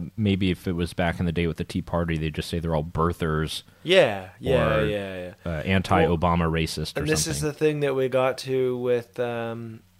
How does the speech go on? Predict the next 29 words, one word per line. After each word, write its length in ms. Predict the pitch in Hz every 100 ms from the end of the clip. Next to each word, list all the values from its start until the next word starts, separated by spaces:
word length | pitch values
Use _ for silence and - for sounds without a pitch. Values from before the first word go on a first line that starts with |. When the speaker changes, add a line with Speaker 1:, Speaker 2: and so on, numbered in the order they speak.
| -
Speaker 2:
with 140 | 131
the 140 | 120 123
interview 360 | 165 170 123 110
that 100 | 107
I 120 | 104
did. 260 | 98 101 123
I 80 |
a-, 340 | 110 110 120 113
one 140 | 120
of 100 | 120
the 60 | 117
guests 340 | 117 123 -
was 160 | 113 107
at 180 | 110 110
the 60 |
protest, 640 | 107 104 107 - 117 123 -
and 80 |
I, 180 | 107 98
"Well, 480 | 104 123 127 131 123
what's 240 | 123 131
the 100 | -
core 300 | 131 139 131
message?" 640 | 123 120 127 - - - - _ _ _ _ _ _ _ _ _ _ _ -
And 80 |
he 80 | 135
basically 460 | 127 131 127 131 127
said 240 | 123 120
it's 160 | 117
a, 80 | 110